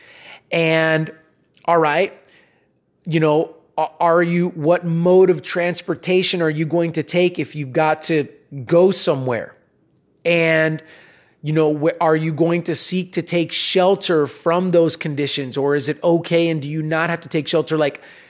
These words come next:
so, like, when you look at the weather, then you begin to process an action plan. You begin to process your thoughts about the weather, and you begin to formulate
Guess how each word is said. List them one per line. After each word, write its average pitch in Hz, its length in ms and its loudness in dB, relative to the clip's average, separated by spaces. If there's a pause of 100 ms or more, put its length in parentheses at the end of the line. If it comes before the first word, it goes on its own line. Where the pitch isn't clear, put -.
(160)
so, 175 640 2 (720)
like, 165 440 -4 (300)
when 180 340 0
you 185 160 0
look 185 400 2
at 170 300 -2
the 156 100 2
weather, 151 760 0 (1000)
then 165 280 0
you 180 100 2
begin 185 420 0
to 170 420 -2 (580)
process 190 1120 -2 (600)
an 170 120 0
action 170 460 -4
plan. 104 300 -20 (100)
You 151 120 -8
begin 175 280 -4
to 165 60 -4
process 175 800 0
your 147 220 -2
thoughts 185 680 0
about 170 640 0
the 156 80 2
weather, 127 540 -2
and 151 220 -6
you 160 100 -4
begin 180 360 0
to 165 80 0
formulate 175 1120 0